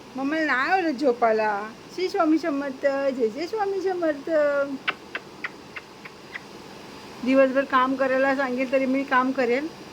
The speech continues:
पण मला आराम करायचं आणि जमिनीवरती असं डोकं टेकून राहायचं नाही जमत मला.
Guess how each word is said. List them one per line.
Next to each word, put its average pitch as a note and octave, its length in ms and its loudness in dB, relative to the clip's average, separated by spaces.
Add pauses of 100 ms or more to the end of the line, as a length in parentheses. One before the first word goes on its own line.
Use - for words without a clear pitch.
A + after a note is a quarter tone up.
(800)
पण B3 80 0
मला B3 220 4
आराम B3 380 4
करायचं C4+ 580 4 (380)
आणि C4 380 0 (160)
जमिनीवरती C4+ 680 2
असं C#4+ 240 -2
डोकं A#3+ 280 6
टेकून C#4+ 340 -2
राहायचं C#4 420 0
नाही C4 200 0
जमत C4+ 300 0
मला. A#3 300 0